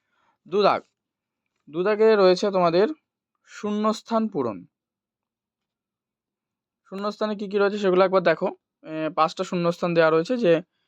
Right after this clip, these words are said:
এক নম্বর হচ্ছে হ্রদ, নদী, সমুদ্রের জলের নিচে ড্যাশ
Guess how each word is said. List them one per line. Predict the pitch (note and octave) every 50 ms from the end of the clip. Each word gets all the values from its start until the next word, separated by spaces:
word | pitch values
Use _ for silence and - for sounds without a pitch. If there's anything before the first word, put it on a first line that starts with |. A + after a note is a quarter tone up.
| _ _ _ _ _ _ _ -
এক | D3+ D#3 -
নম্বর | F3 F3 F3+ F3+ F#3
হচ্ছে | F#3 F#3 - G3+ F3+
হ্রদ, | D#3 D#3 D#3+ E3 F3 F#3 F#3+ F#3+ G#3 F#3 E3+ E3
নদী, | E3+ D3+ D3+ D3+ D3+ F3 F#3 G3
সমুদ্রের | F#3+ - - D#3 D3 D3+ D3+ D3 E3+ F#3 F3+
জলের | D#3+ D#3+ D3 D3 D#3 E3+ E3+
নিচে | E3+ E3 D#3 D3+ - F#3 G3+ E4+ F#4 _ _ _ _ _ _ _ _ _ _ _ _ _ _ _ _ _ _ _
ড্যাশ | C#3 D3+ D#3+ F3+ A3